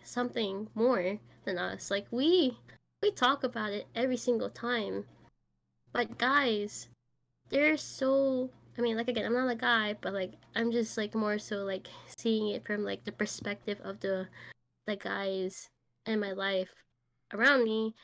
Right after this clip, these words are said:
They always go through it alone. Like, my best friend, whenever he goes through things alone, he shuts himself out for months,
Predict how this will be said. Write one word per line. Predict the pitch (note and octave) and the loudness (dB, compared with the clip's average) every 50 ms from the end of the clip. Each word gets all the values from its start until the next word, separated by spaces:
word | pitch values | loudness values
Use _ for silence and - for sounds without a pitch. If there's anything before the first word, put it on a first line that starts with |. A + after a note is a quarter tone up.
| - - - _ _ _ _ _ _ _ _ _ _ - - - _ _ - | -20 -20 -20 _ _ _ _ _ _ _ _ _ _ -20 -20 -20 _ _ 0
They | C#4 C#4+ C#4 | 2 2 4
always | - C#4 D4 D4 C4+ C4+ | 4 4 4 2 2 0
go | - - B3+ B3+ A#3 | 2 4 4 4 6
through | B3 B3 A3+ | 4 2 2
it | A3 G#3+ | 2 0
alone. | G#3 G3+ G3+ G3+ G3 F#3 G3+ G3 F#3+ - _ _ | -2 0 0 2 2 0 0 -2 -8 -12 _ _
Like, | - G#3 G#3 A#3+ | -4 -4 -2 0
my | A3+ A#3 | 0 -2
best | A3+ A3 A3+ A3+ A3+ - - | 0 2 0 0 0 -2 -2
friend, | - B3+ C4 | 0 2 4
whenever | B3+ A#3 A3 G#3 G#3 | 4 4 2 2 0
he | G#3+ G#3 A3+ A3 | -2 0 0 0
goes | A3 - G3 F#3+ G3+ G3+ - - | 0 -2 -2 -2 -2 -4 -6 -6
through | - - A3 A3 A3 G#3 G#3 | -2 0 2 2 2 2 0
things | - - G#3 G3+ G3+ G#3+ G#3 G#3 | -2 -4 -4 -2 -2 -2 -4 -4
alone, | G3 F#3 F#3 F#3 F#3+ G3+ G#3 G#3+ G#3+ _ | -6 -6 -4 -4 -4 -4 -4 -4 -6 _
he | _ - - C4+ | _ -6 -4 -2
shuts | B3+ - - - B3+ B3+ B3+ - - | -2 -2 -2 -2 -4 -4 -4 -4 -4
himself | - A#3 A3+ A3+ - A3+ A3 A3 - - - | -4 -4 -4 -4 -4 -4 -4 -4 -6 -2 0
out | A3 G#3+ G#3+ - - | 0 0 0 -2 -4
for | - A#3 A3 | -4 -2 0
months, | G#3 G#3 G3+ G3 G3 F#3+ F3+ F#3 - - - - - - | 0 0 0 0 0 0 0 -2 -4 -6 -12 -14 -16 -18